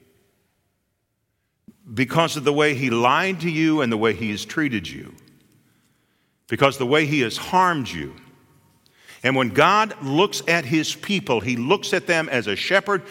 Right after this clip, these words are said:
to his sheep, and anything that harms them becomes his enemy. Satan, because of who he was and what he did to you.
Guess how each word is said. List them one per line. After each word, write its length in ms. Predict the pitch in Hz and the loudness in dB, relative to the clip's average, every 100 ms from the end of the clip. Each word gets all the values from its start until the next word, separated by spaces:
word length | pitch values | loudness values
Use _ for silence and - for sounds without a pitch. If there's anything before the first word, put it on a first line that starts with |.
| - - | -18 -2
to 140 | 156 | 0
his 120 | 143 | 0
sheep, 440 | - - 175 98 - | -2 -2 -2 -2 -2
and 240 | 120 113 - - | -2 -2 -8 0
anything 1200 | 202 254 269 254 - 220 190 120 87 69 65 - - _ _ _ _ _ _ _ _ - | 2 4 2 0 0 2 2 0 -4 -8 -14 -20 -20 _ _ _ _ _ _ _ _ -10
that 160 | 95 | -10
harms 480 | 82 110 113 104 - | -2 0 0 -2 -6
them 300 | 101 73 64 - _ _ _ _ _ _ _ _ | -6 -6 -10 -20 _ _ _ _ _ _ _ _
becomes 400 | 92 - 85 76 | -12 -8 -8 -8
his 200 | 82 78 | -10 -10
enemy. 360 | 78 69 60 - _ _ _ _ _ _ _ _ _ _ _ _ _ _ _ _ | -12 -14 -18 -20 _ _ _ _ _ _ _ _ _ _ _ _ _ _ _ _
Satan, 840 | - - - 190 185 - 85 - - _ _ _ _ _ _ _ _ _ _ _ _ _ | -8 -4 0 2 0 -4 -12 -14 -20 _ _ _ _ _ _ _ _ _ _ _ _ _
because 360 | 120 123 123 113 | -4 -2 -4 -4
of 100 | 98 | -8
who 280 | - 175 | -6 -2
he 100 | 175 | 0
was 400 | 165 156 156 147 - | 0 0 0 -2 -4
and 200 | 113 107 | -4 -2
what 200 | 139 139 | -2 -2
he 200 | 160 131 | -4 -8
did 420 | 117 139 123 - - - - | -4 -4 -4 -6 -18 -20 -20
to 120 | - 101 | -10 -10
you. 640 | 85 107 131 92 - | -8 -6 -4 -6 -10